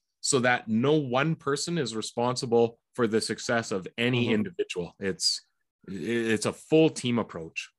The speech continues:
Speaker 2: Yeah, no, I, it, it sounds, um, a lot of what you're saying actually sounds very similar to the work, uh, I know that I engaged in when I was a principal,
Speaker 1: Mm-hmm.
Speaker 2: um, but not to the alignment that
Speaker 1: Yeah.
Speaker 2: you are speaking to. And I think that's really where,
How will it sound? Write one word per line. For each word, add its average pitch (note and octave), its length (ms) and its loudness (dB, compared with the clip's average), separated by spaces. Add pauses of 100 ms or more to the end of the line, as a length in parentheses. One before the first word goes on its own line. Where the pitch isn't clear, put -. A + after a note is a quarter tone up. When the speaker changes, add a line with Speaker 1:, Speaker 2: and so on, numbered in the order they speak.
(140)
Speaker 2:
Yeah, A2+ 480 4
no, C#3+ 240 4
I, C3+ 260 -2
it, D#3+ 220 -6
it E3 240 4 (580)
sounds, F3+ 600 4
um, A#2 460 2 (340)
a B2+ 60 0
lot D3+ 240 6
of A3 60 6
what F#3 120 6
you're B2 80 -4
saying C3+ 300 2
actually B2 240 -2
sounds A2 240 -6
very A2+ 160 0
similar C#3 420 2
to - 160 -6
the G#2+ 100 -2
work, G#2+ 420 -2
uh, G2+ 340 0
I A2 80 0
know G#2 140 -2
that - 140 -8
I C3+ 180 4
engaged B2+ 400 2
in A#2+ 120 0
when A2 140 -2
I A#2 100 2
was A2+ 120 -4
a A2+ 40 -10
principal, A2 600 -4 (260)
Speaker 1:
Mm-hmm. B2 360 -2 (120)
Speaker 2:
um, G#2 320 2
but A#2 300 -8
not C#3+ 480 0
to - 180 2
the C#3 580 4 (460)
alignment B2 760 0 (200)
that A2 480 2
Speaker 1:
Yeah. G#2 200 0
Speaker 2:
you B2+ 360 2
are G#2+ 220 -4
speaking A#2+ 840 -4
to. G#2+ 200 -2
And G2+ 80 -4
I G#2 40 -2
think B2 220 -6
that's B2 400 0
really B2+ 380 0
where, A2 640 -2